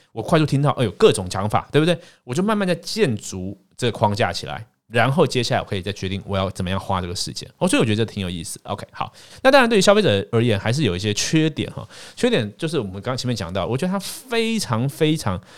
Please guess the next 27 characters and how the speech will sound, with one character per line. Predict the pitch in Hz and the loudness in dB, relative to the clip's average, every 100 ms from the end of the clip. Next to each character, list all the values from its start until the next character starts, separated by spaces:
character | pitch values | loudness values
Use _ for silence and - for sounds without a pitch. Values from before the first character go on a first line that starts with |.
| - _ | -20 _
非 | - - 180 185 | -20 -4 2 2
常 | 180 87 | 2 0
花 | 101 | 0
时 | 98 | -2
间， | 87 87 95 _ _ _ - | -6 -8 -10 _ _ _ 2
非 | 156 | 4
常 | 113 | 6
花 | 104 98 | 4 0
时 | 95 | -2
间， | 92 82 - | -4 -6 -2
因 | 185 208 | 0 2
为 | 165 - - - _ _ - | 2 0 -12 -20 _ _ 2
它 | 240 220 | 2 2
非 | - 247 | 2 2
常 | 202 | 4
难 | 110 104 | 2 2
做 | 143 127 | 2 2
目 | 127 | 2
的 | 117 | 0
性 | 110 | 0
学 | 95 92 | -2 -4
习， | 90 82 - | -6 -8 -4
因 | 147 | 2
为 | 165 | 2
它 | 123 - | 2 -2
不 | - 123 | -2 -4
像 | - 113 | -2 -2